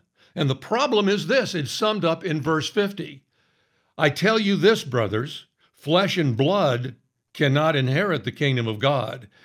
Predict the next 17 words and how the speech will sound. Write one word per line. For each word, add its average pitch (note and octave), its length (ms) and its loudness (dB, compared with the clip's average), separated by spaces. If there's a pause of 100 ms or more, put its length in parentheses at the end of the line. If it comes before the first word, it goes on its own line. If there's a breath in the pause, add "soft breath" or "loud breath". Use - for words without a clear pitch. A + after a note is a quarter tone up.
(160 soft breath)
nor E3 240 2
does E3+ 300 0
the D3 160 0
perishable D3 1120 0 (280)
inherit C3+ 580 0
the F#3 180 0
imperishable." C3 920 -4 (540)
There's G#3 160 -4
a - 40 -20
problem. A3 540 -6 (1000)
There's F3+ 180 0
a F3 40 -6
problem. G#3 480 -6 (320 soft breath)
We C4 160 2
can't G#3 380 -2
get A#3 240 2
there F3 400 0